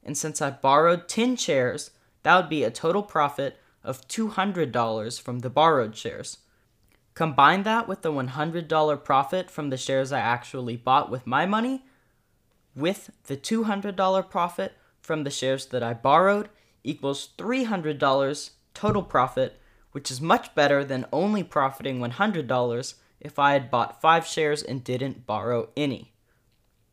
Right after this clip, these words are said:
So leverage can be a great strategy to make large profits even if you don't have a lot of money to invest with,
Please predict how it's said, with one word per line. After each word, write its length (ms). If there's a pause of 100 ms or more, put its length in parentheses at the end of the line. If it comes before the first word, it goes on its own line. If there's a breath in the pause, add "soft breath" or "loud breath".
(880)
So 180
leverage 480
can 160
be 300
a 100
great 480
strategy 560
to 160
make 300
large 420
profits 580
even 280
if 140
you 60
don't 180
have 200
a 40
lot 200
of 60
money 240
to 160
invest 400
with, 160